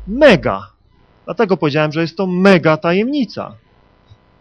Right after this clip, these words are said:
To słowo mega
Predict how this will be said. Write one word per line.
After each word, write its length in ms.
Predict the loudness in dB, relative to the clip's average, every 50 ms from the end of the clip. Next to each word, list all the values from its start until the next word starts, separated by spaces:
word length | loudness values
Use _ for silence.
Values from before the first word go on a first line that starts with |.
| _ _ _ _ _ _ _ _ _ _ _ _ _ _ _ _ _ _ _ _ _ _ _ _ _ _ _ _ _ _ _ _ _ _ _ _ _ _ _ _ _ _ _ _ _ _ _ _ _ _ _ _ _ _ _ _ _
To 80 | -10 -10
słowo 440 | -6 -2 2 4 4 4 4 2 2
mega 600 | 2 4 4 2 2 0 -2 -2 -2 -4 -6